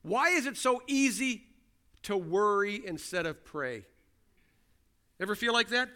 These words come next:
You ever feel like something happens and your first thought is the absolute worst scenario? Something happens and right away your mind goes to, "Oh my goodness, I'm not gonna make it.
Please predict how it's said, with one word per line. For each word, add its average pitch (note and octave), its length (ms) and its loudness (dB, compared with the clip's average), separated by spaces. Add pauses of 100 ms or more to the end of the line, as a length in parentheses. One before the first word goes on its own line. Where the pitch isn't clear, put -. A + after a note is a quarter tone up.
(1300)
You G3 80 2
ever A3+ 140 0
feel A#3 240 -2
like G3+ 360 0 (360)
something G#3+ 380 -2
happens G3 460 0
and F3+ 80 -4
your E3+ 120 -4
first G3+ 320 -4
thought F#3+ 240 -2
is - 300 -6 (840)
the E3+ 180 -4
absolute G3+ 500 -2
worst E3 560 -6 (440)
scenario? F#3+ 580 -4 (1500)
Something C4 360 0
happens A3+ 480 4
and G3+ 160 0
right B3+ 180 8
away B3+ 220 6
your A#3+ 180 4
mind A#3 340 4
goes A#3 220 2
to, A3 160 -4
"Oh A3+ 140 0
my F#3 160 0
goodness, G3+ 420 0
I'm D#3+ 140 -2
not F3+ 240 0
gonna C3+ 180 -4
make F3+ 380 -2
it. - 160 -14